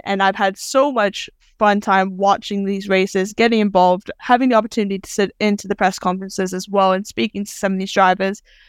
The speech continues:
have been an amazing opportunity. And it's been a great epi-, a great season because it's been so unpredictable. There's been, as mentioned, penalties, disqualifications,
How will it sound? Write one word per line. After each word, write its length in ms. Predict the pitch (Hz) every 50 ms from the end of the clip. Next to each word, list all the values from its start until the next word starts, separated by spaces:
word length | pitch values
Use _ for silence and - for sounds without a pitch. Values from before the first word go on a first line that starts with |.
| _ _
have 360 | - 240 214 214 214 208 220 214
been 240 | 214 202 190 185 - _ -
an 220 | 185 196 196 202
amazing 500 | 202 202 208 202 202 202 208 - 202 190 -
opportunity. 560 | 190 190 202 190 - 196 180 180 185 180 185 -
And 280 | 196 196 196 196 190 208 _ _ _ _ _ _ _ _ _ _ _ _ _ _ _ _ _ _ _ _ _ _ -
it's 460 | - 233 262 214 - _ _ _ _ _ _ _ _ _ _ _ _ 240 _ -
been 100 | 277 262
a 80 | 269
great 320 | 262 - 254 240 240 247 190
epi-, 240 | 220 208 - 214 - _ -
a 40 | 240
great 340 | 226 - 247 247 277 269 -
season 460 | - - 240 233 233 214 233 208 202
because 400 | 196 196 - 233 208 208 220 - -
it's 160 | 214 208 -
been 120 | - 208
so 380 | 208 - - - 269 254 262 262
unpredictable. 840 | - 240 226 - 233 202 190 185 - - - 190 196 185 185 185 - _ _ - 190
There's 300 | 196 208 202 202 202 -
been, 340 | - 220 202 190 202 214 - _ _ _ _ _ _ -
as 180 | - 214 226 220
mentioned, 320 | 208 196 - 196 175 185
penalties, 500 | - - 269 262 240 233 - - 185 185
disqualifications, 1160 | - - - - 254 240 233 - 214 - - 233 226 233 - - 226 208 190 190 190 190 -